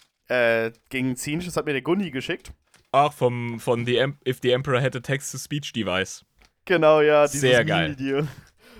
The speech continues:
Speaker 1: Wo, wo Tzeentch quasi, äh, so, ne, so dargestellt wird, wie er halt ist, so der Trickster-Gott,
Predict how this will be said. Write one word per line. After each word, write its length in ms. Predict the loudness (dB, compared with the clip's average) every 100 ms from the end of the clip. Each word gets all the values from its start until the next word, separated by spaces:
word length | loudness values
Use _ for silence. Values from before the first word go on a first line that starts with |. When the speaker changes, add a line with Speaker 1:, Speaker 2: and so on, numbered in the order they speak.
| -18 -4
Speaker 1:
Wo, 80 |
wo 260 | -2 0 0
Tzeentch 380 | -2 -8 -6 -2
quasi, 360 | -2 0 -4 -2
äh, 320 | 0 0 0
so, 440 | -4 -4 -4 -6 -6
ne, 340 | -4 -4 -6
so 140 | -8 0
dargestellt 480 | 2 2 2 2 2
wird, 140 | -6
wie 80 | 0
er 100 | 0
halt 140 | 0
ist, 140 | -2 -6
so 80 | -6
der 100 | -6
Trickster-Gott, 840 | -4 -6 -4 -6 -4 -4 -6 -14